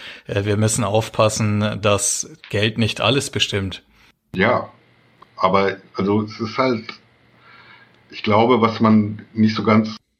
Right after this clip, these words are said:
Speaker 2: ähm, außer Acht lassen darf, ist, dass die Bundesliga da erst acht Jahre im Spielbetrieb war. Dass der,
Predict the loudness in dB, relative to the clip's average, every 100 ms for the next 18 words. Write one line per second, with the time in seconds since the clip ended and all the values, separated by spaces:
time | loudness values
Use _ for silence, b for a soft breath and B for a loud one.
0 | _ -20 -4 2 2 2 -2 _ _ -20
1 | -8 -2 0 2 0 -2 -12 -16 -4 -2
2 | -2 -2 0 -2 -4 -6 -6 -4 -8 0
3 | 2 2 -2 0 2 2 -2 -6 -4 -2
4 | -2 -2 -2 -2 -2 2 2 2 -4 -12
5 | -18 _ _ b -4 -2 -2 0 -2 _
6 | _ _ -8 -8 -6 -8 -2 -2 -2 -6
7 | -6 0 0